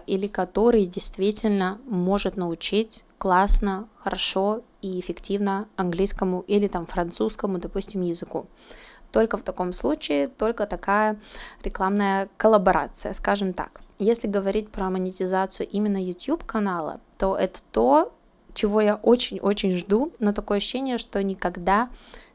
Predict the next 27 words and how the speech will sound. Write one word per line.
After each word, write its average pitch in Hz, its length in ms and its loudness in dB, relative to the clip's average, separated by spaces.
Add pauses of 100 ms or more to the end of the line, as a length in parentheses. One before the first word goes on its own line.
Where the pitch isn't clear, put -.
не 208 80 4
достигну, 180 560 4
потому 196 400 -2
что 208 160 -4
статистика 208 720 -2
на 196 160 0
YouTube 208 480 0
у 190 60 -4
меня 185 380 -2
очень-очень 190 720 -4
маленькая. 175 640 -6 (580)
Я - 180 10
понимаю, 262 400 4
что 214 140 0
для 196 160 0
этого 208 240 0
нужно 190 360 -2
снимать 185 440 0
больше 208 380 4
видео, 214 420 4
возможно. 175 580 -4 (2750)
Самое 233 380 -2
время. 233 360 -2 (1500)
Ну 262 80 -10
давай 285 280 -6
уже 226 120 -6
прыгай. 214 340 -8